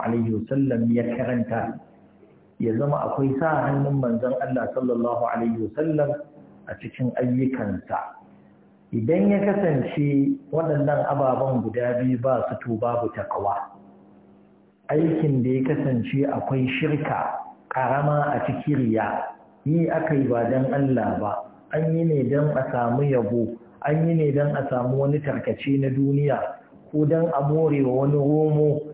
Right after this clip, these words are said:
da ake samu na duniya, to an ɓata sharaɗi ɗaya daga cikin sharɗan karɓan aiki, shine al-ikhlasu lillah. Idan aka yi aikin dan Allah aka yi, amma ba Annabi sallallahu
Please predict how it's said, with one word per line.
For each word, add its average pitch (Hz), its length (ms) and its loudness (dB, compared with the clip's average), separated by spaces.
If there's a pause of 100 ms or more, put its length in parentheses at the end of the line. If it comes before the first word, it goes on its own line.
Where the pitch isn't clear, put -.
(240)
da - 160 -2
ake 135 320 0
samu 139 400 0
na 123 80 0
duniya, 131 480 2 (560)
to - 160 -6
an 135 240 0
ɓata 151 320 0 (160)
sharaɗi 127 480 -2
ɗaya 143 240 2
daga 113 240 0
cikin 127 240 -4
sharɗan 139 560 -2
karɓan 123 480 -4
aiki, 156 480 0 (400)
shine 143 480 0
al-ikhlasu 127 800 -2
lillah. 104 640 -2 (540)
Idan 139 320 2
aka 214 260 0
yi 160 140 4
aikin 160 560 2
dan 170 240 2
Allah 170 500 2
aka 147 140 0
yi, 139 80 2
amma 139 320 0
ba 135 240 2
Annabi 151 320 0
sallallahu 143 500 2